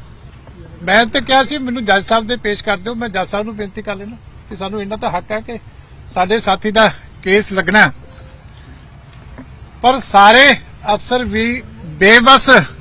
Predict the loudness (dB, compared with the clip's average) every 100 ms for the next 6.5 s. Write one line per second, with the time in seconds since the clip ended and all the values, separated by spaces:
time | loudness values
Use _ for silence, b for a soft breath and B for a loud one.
0 | -16 -4 0 4 6 4 2 -14 -10 -4
1 | -2 -2 -2 -2 -4 -8 -10 -14 -16 -18
2 | -18 -20 -18 -18 -18 -18 -18 -18 -18 -18
3 | -18 -16 -4 0 4 4 2 4 4 4
4 | -4 -8 -6 -4 -2 0 0 0 -4 -16
5 | -20 -20 -20 -10 -6 -4 -2 0 0 0
6 | 0 -2 -6 -2 0